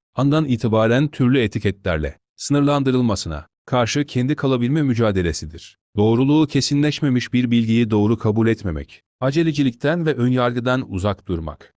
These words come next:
İşte özgürleşmenin ilk adımı budur. Çünkü insanı yanlışlara sürükleyen iki temel zaaf vardır.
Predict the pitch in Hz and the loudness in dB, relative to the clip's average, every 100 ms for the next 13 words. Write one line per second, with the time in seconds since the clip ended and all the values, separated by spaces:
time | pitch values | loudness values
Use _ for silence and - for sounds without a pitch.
0 | - 123 - 180 143 143 123 123 120 117 | -6 -4 -2 -2 0 0 2 2 2 0
1 | 131 120 131 - 127 131 107 107 104 87 | 0 0 0 -2 -4 -2 0 0 0 -2
2 | 76 - - _ - 151 143 147 127 107 | -6 -16 -20 _ -4 -2 0 0 0 0
3 | 120 120 104 104 113 - 120 127 - 120 | 0 2 2 0 0 -2 -2 -2 -2 -2
4 | 113 117 113 110 104 - - 101 92 110 | -2 -2 -2 -4 -8 -6 -2 0 0 -2
5 | 101 101 90 - 78 76 - - | -4 -4 -4 -6 -8 -8 -14 -20